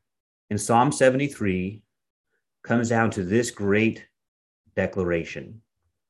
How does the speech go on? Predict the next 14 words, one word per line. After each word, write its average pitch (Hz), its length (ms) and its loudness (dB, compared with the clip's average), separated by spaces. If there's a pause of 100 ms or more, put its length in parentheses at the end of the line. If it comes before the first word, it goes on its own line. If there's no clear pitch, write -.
(180)
of 92 120 -8
all 101 500 2
the 104 100 -2
works 92 380 -2
of 82 120 -6
God. 80 220 -4
Never 107 300 2
set 117 300 2
those 104 180 2
aside 82 480 -4
for 92 140 -4
a 80 40 -4
beatific 90 540 -6
vision 82 480 -8